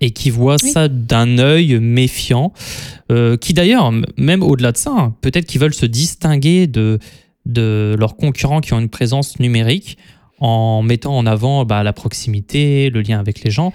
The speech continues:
Speaker 1: et du coup
Speaker 2: Oui, c'est
Speaker 1: boudent
Speaker 2: ça. Mm.
Speaker 1: le numérique.
Speaker 2: Mhm.
Speaker 1: Moi, je pense que c'est une arme en plus. Si on se plaint d'Amazon,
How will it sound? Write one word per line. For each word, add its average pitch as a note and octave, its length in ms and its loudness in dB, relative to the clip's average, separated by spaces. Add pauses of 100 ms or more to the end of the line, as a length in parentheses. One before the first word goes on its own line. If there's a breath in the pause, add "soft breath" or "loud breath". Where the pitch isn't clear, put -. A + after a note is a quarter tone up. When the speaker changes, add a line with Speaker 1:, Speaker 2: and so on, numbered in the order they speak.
(280 loud breath)
Speaker 1:
et C3 80 2
du B2 120 -2
coup C4+ 80 0
Speaker 2:
Oui, A3+ 100 6
c'est C#3 140 0
Speaker 1:
boudent A#3 180 2
Speaker 2:
ça. A3 80 6
Mm. G3 240 0
Speaker 1:
le A#2+ 140 2
numérique. A#2 580 0 (720)
Speaker 2:
Mhm. G3+ 300 2
Speaker 1:
Moi, E3 200 2
je G#3 140 -2
pense G3+ 320 0
que C3+ 520 0 (500)
c'est - 500 -2
une C#3+ 160 2
arme F3 220 2
en D3 80 0
plus. C3+ 500 -4 (260 loud breath)
Si - 180 -8
on C3 100 0
se - 60 -8
plaint F#3 220 0
d'Amazon, E3 680 2